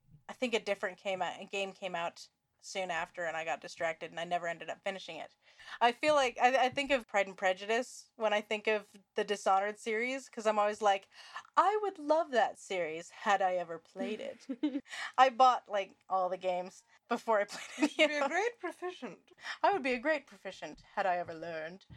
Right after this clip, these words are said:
Speaker 1: So I bought them, and I just, I just decided to play it. And I realized as I was playing it that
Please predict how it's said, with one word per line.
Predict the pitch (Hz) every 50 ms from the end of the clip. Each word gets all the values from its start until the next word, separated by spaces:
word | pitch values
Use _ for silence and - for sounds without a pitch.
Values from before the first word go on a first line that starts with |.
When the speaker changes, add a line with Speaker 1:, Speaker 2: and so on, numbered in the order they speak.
| - _ _
Speaker 1:
So | - 254 247
I | 247 240
bought | 220 269 269 269 - -
them, | 240 226 226 214 -
and | 202 208 196 202
I | 202 202
just, | 208 220 247 - - - - - _ _ - 226
I | 214 208
just | 214 220 - -
decided | 220 - 233 220 214 196
to | 208 202
play | - - 220 208 202 202
it. | 202 - - - _ _ _ _ - _ -
And | 208 220 220 220 220 - -
I | 226 233
realized | 240 240 233 254 269 285 277 254 233 214 196 202 202 - 208
as | 196 196
I | 196 185
was | 190 -
playing | _ - 196 180 180 180 180
it | 175 - - 196
that | 190 202 202 202